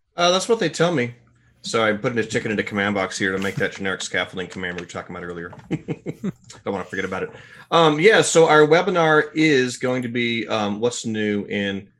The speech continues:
um, Command Box five dot three.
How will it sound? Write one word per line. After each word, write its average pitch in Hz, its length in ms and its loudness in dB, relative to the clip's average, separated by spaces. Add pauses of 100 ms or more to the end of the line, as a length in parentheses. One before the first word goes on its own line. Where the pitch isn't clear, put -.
(300)
um, 92 480 -2 (760)
Command 104 280 -4
Box 90 260 -6
five 95 360 -6
dot 90 180 -8 (100)
three. 87 360 -10